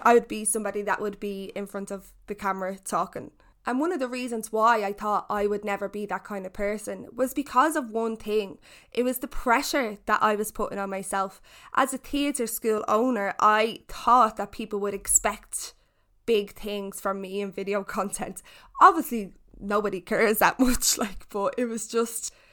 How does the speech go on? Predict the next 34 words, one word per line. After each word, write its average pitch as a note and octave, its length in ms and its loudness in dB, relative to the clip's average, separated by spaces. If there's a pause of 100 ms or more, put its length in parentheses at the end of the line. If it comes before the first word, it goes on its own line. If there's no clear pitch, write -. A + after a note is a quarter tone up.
(140)
the G3+ 80 -8
pressure G#3 560 0 (380)
that G3+ 160 2
I F#3+ 80 4
was F#3+ 140 -6
putting G3+ 200 -6
on F#3+ 80 -4
myself F#3+ 540 -4
and G3 140 -6
the G3+ 40 -6
fear G#3 420 -2
of F#3+ 180 -4
judgment G3+ 600 -2
I G3 120 0
was F#3+ 160 -6
putting F#3+ 280 -10
on F#3 120 -8
myself F#3 500 -4 (260)
that A#3+ 180 4
held B3 340 0
me A3 100 0
back G3+ 240 0
for G3 100 -8
so F#3+ 240 -4
long. F#3+ 380 -4 (460)
And G#3+ 300 -2
in C#4 160 2
the D4 60 4
first A3 280 0
episode, G3+ 340 0
I F#3+ 80 -2
talked G3 400 0
about G3 320 -4
setting G3+ 460 -2